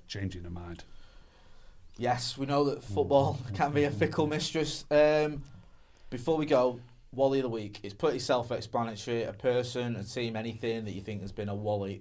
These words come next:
Speaker 2: this week. I'll set the ball rolling, and I am gonna be that bitter guy who is gonna say it.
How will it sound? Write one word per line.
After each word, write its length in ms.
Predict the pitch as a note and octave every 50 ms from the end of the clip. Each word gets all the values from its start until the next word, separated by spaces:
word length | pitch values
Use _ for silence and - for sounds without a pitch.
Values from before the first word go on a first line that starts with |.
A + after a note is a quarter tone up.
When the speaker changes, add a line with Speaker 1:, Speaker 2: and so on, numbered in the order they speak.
| - F2+
Speaker 2:
this 240 | G2+ F#2+ F#2+ - -
week. 420 | A2 A2+ A2+ A2+ A2 - - - - - - - - - - _ _ _ -
I'll 260 | C#3 D3+ D#3 D#3 D3
set 240 | D3+ - F3 C3 -
the 60 | B2
ball 240 | G2+ B2 A#2 A2+ A2+
rolling, 380 | B2+ B2+ C3 C3 C3+ C3+ C#3
and 140 | - - A2+
I 100 | A2 A#2+
am 160 | B2 A#2+ B2+
gonna 180 | B2 B2 A#2 A2
be 120 | G2+ A2+
that 220 | G#2 G2+ F2 - - - - -
bitter 320 | - A#2 A2 D2 F2+ G2 F#2+
guy 460 | G2 A2+ G2 F#2+ F#2 E2 D#2 D2+ D2 - - - -
who 140 | F2+ F#2+ G2
is 140 | G2 G2 F#2+
gonna 220 | - F#2 F#2+ F#2
say 240 | F#2 - - F#2+ F#2 F2+
it. 160 | E2 -